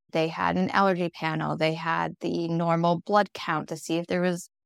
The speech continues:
anemia or anything that could be caused. It was really interesting to get that phone call. "Hey,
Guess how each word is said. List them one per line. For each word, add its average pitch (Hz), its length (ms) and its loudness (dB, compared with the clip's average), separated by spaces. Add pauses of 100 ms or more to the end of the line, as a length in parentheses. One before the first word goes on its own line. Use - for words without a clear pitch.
(240)
anemia 202 720 6
or 170 400 0
anything 220 440 4
that 170 200 -2
could 180 160 -12
be 175 100 0
caused. 208 640 -2 (400)
It 196 80 4
was 202 180 2
really 233 280 4
interesting 214 460 0
to 180 80 2
get 175 180 0
that - 180 -2
phone 214 300 0
call. 175 480 -2 (580)
"Hey, 226 360 4